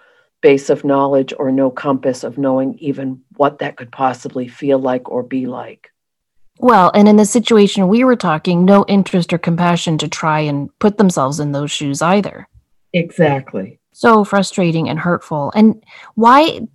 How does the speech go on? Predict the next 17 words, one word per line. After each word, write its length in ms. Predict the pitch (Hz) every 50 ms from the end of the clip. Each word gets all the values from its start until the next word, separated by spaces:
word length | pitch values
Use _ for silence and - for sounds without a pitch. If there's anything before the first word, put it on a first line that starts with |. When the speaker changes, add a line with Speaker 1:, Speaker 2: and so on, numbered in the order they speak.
| _ _
Speaker 2:
why 380 | - 202 220 233 247 269 285 285
do 100 | 233 233
you, 260 | 208 208 220 226 220
like, 220 | - - 202 185 -
can 160 | - 220 220
you 160 | 233 254 247
put 200 | 240 - 254 240
that 120 | - 220 220
into 200 | 214 208 196 190
words, 440 | 180 180 185 185 190 190 185 185 185
why 280 | 180 175 175 170 175 180
you 180 | 180 185 175
think 240 | 170 - 175 175 -
that's 220 | - 165 - -
so 160 | - - 175 165
hurtful? 580 | 160 165 160 - _ - 175 170 175 175 180 _ _ _ _ _ _ _ _ _ _ _ _ _ _ _ _ - - - - _ _ _ _ _ _ _ _ _ _ _ _ _ _ _ _ _
Speaker 1:
Well, 220 | - 247 240 233